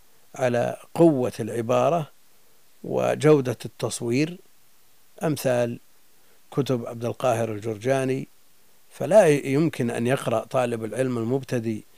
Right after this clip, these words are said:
بدلائل الإعجاز أو أسرار البلاغة أو الصناعتين أو غيرها من الكتب حتى يترقى بال-، على الطريقة المعروفة عند أهل العلم كسائر الفنون. يعني بعض طلاب العلم يقول:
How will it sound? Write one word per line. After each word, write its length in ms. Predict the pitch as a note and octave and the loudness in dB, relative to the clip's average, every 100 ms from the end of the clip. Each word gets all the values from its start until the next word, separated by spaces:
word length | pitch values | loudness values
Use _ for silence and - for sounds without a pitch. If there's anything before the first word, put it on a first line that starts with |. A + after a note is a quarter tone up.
| - - - - | -20 -20 -12 -6
بدلائل 1000 | A#2 A#2 - - - B2 A#2+ C3 C3 A#2+ | -4 -4 -6 -14 -4 0 2 2 2 -2
الإعجاز 640 | A#2 G#2+ A2 B2+ B2+ A#2 | -2 -4 0 2 2 0
أو 200 | - A2 | -4 -8
أسرار 400 | G#2 B2 B2 B2 | -6 -2 0 0
البلاغة 720 | A2+ G#2+ A2 B2+ B2 A#2+ A2+ | -2 -4 -2 0 0 -4 -6
أو 120 | A2+ A2+ | -6 -6
الصناعتين 840 | - A#2 A2 A#2 A#2 C3+ C3 A#2+ | -6 -8 -8 -10 -8 -4 -4 -4
أو 220 | A2 A2 | -6 -2
غيرها 280 | C3+ B2 A2+ | -2 -2 -4
من 140 | A2 | -6
الكتب 420 | A2 - D3+ G3 F#3 - - - - - - | -6 -4 2 2 2 -12 -20 -20 -20 -20 -18
حتى 600 | - G3+ - - E3+ F3+ - | 0 0 2 2 4 4 0
يترقى 880 | D3 - C#3+ D3+ - B2+ B2 A2+ - - - - - - - | -2 2 4 4 2 0 2 2 -2 -16 -20 -20 -20 -20 -12
بال-، 720 | B2 B2+ A#2+ A#2+ - A#2+ A2+ A#2+ A#2 A2+ A#2 A#2 | -4 0 0 -2 -4 -6 -6 -8 -8 -6 -6 0
على 180 | B2 | 0
الطريقة 500 | B2 - B2+ D3 C3 - | 0 0 0 0 -2 -4
المعروفة 540 | B2 A#2 B2 D#3 C3+ | -2 -2 2 2 2
عند 200 | B2+ A#2+ | -2 -2
أهل 220 | A#2+ A#2+ A#2 | -2 -2 -2
العلم 300 | A#2+ E3+ D#3 | 0 0 2
كسائر 480 | C#3 - F3+ D#3 | 2 4 6 4
الفنون. 540 | B2+ A2+ A#2 A2 G2+ G2 - - - - - - - - - - - - - - - | 0 -2 -6 -6 -8 -12 -20 -20 -20 -20 -20 -20 -20 -20 -20 -20 -20 -20 -20 -20 -14
يعني 140 | - C#3+ | -6 2
بعض 220 | F#3+ E3+ | 4 6
طلاب 400 | F3+ D#3 E3+ D#3 | 8 8 8 6
العلم 280 | D3 F3 D#3 | 6 6 6
يقول: 360 | D3 D3 C3+ | 4 0 0